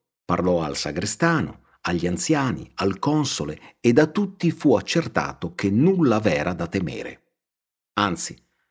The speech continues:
appena si ebbe sentore di questa inquietudine del cardinale, in un momento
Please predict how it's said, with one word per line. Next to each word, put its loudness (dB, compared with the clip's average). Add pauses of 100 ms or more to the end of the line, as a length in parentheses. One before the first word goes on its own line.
(120)
appena 4
si -2
ebbe 2
sentore 0
di -20
questa -4
inquietudine -2
del -16
cardinale, 0
in 2
un 6
momento 0